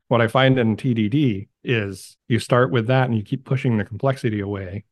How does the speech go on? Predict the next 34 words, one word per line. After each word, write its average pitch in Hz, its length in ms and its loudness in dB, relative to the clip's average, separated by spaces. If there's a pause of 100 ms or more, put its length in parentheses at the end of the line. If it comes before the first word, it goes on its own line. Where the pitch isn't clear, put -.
(120)
and 113 140 0
eventually 107 720 2 (340)
you're 107 140 0
at 98 80 -6
the 107 120 0
end 107 320 2
and 98 120 -4
it 104 80 -6
never 101 260 -4
was 95 220 -6
difficult 107 500 -8 (220)
'cause 92 120 -4
you 98 60 -6
just 90 220 -8
keep - 180 -12
going, 90 380 -6 (140)
you 135 80 -6
know, 90 180 -12 (120)
down 101 220 -4
the 90 80 -10
tree. 98 380 -6 (180)
I 107 80 2
started 151 260 4
thinking 147 260 6
about, 120 360 2
I'm 113 160 0
taking 127 240 2
a 107 60 2
long 110 240 2
time 104 180 -2
to 98 100 -8
answer 98 220 -8
this, 90 180 -10
but 101 180 -4